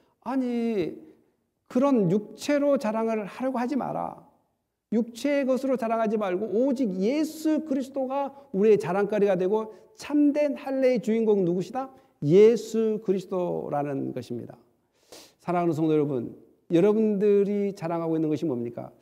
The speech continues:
여러분, 이 말이 어떻게 들립니까? "나는 예수 믿는 사람이야." 이 말과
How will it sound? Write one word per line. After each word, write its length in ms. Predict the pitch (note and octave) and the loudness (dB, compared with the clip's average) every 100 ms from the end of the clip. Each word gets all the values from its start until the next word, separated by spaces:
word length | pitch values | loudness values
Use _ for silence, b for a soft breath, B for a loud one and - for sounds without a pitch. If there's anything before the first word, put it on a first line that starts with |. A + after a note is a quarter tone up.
| B B - | B B 2
여러분, 640 | F3+ B3 A#3 E3+ E3 - - - _ _ | 4 4 2 0 -4 -10 -16 -20 _ _
이 360 | E3+ E3+ A#3 A3+ | 2 4 6 6
말이 340 | F#3+ F#3 E3+ | 4 6 4
어떻게 600 | - C#3+ G3+ - F3+ D3 | 2 -2 -2 0 2 2
들립니까? 640 | C#3 C#3 B2 B2 D#3 F3 - _ _ _ _ _ _ - | 2 0 -2 -2 -6 -6 -14 _ _ _ _ _ _ -4
"나는 560 | D3 F#3 A#3+ B3 - - - _ | 2 4 4 2 -6 -18 -20 _
예수 280 | D#3 F3+ G3+ | 2 4 4
믿는 220 | F3 D#3+ | 2 2
사람이야." 520 | C#3 C3+ B2 A2+ G#2 - _ _ _ _ _ - | 0 -4 -6 -8 -12 -20 _ _ _ _ _ -2
이 100 | D3+ | 0
말과 580 | D3 C3 D3+ G3 - | 2 -2 -2 -4 -6